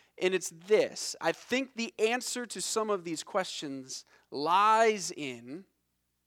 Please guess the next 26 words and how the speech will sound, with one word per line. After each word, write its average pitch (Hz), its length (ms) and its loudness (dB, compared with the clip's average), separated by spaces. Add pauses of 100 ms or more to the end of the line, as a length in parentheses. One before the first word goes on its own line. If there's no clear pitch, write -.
(540)
Adam 185 320 2
and 214 140 -2
Eve 156 420 -4
were 143 140 -8
not 160 400 0
created 160 640 -4 (420)
perfect, - 800 -6 (560)
but - 160 -8
they 147 100 0
were 160 280 -2
created 143 720 -2 (260)
sinless. - 960 -6 (640)
Let - 60 -14
me - 20 -8
say 185 220 2
that 190 120 6
again. 190 240 8
Adam 180 320 6
and 220 100 2
Eve 220 220 0
were 196 120 4
not 190 600 6 (540)
perfect, - 800 2 (540)
but 147 200 -2
they 190 280 6
were 180 540 2